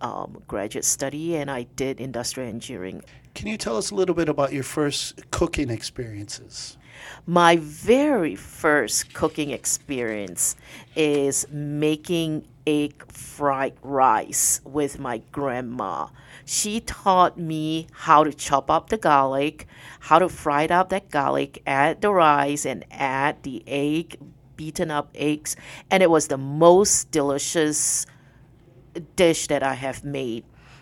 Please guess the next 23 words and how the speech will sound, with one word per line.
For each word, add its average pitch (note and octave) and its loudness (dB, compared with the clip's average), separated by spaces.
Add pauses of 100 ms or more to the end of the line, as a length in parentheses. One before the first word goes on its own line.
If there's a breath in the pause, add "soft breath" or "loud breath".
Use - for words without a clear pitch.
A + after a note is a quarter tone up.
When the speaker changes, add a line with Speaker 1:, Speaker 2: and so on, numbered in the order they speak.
(260 loud breath)
Speaker 1:
Then, F#3+ 2
of - -2
course, D#3 0
you F3+ -2
know, C#3+ 0
she - -10
taught C#3 -2
me C#3+ -8
how C#3 -4
to C#3 -4
make, C3+ -6 (140)
um, E2+ -6 (720)
ramen D3+ 6
noodle B2 -4 (580 loud breath)
w-, D3+ -8 (300)
and D#3+ 0
embellished C#3+ 0
it C#3+ -2
with B2 -4
eggs C3 -6
and G#2+ -8
vegetables. - -8
So C3+ 0